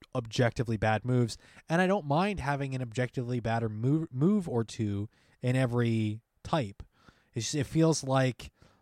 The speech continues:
the prime, premier fire type move in the game currently is,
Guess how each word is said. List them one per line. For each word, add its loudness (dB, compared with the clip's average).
the -4
prime, 0
premier 0
fire 2
type 0
move 4
in 0
the -2
game -4
currently 0
is, 0